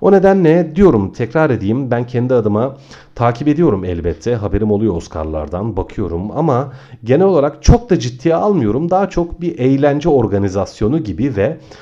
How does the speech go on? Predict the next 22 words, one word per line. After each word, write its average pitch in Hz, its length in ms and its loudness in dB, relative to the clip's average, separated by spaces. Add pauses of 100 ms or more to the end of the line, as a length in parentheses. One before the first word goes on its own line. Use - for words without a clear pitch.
(140)
son 208 400 2
yılda 135 520 0
hani 147 260 0
neler 190 280 4
yapıldı, 113 580 2
eğilimler 139 580 0
genel 123 340 -2
olarak 87 420 -2
neler, 113 480 0 (300)
hangi 175 300 -4
isimler 127 460 -2
biraz 123 300 -4
daha 120 180 -2
öne 117 180 -2
çıktı, 120 340 -8
hangi 127 340 -4
isimler 120 460 -4
biraz 120 280 -2
daha 113 140 0
geride 113 380 -4
kaldı 104 280 -4
gibi 101 340 -4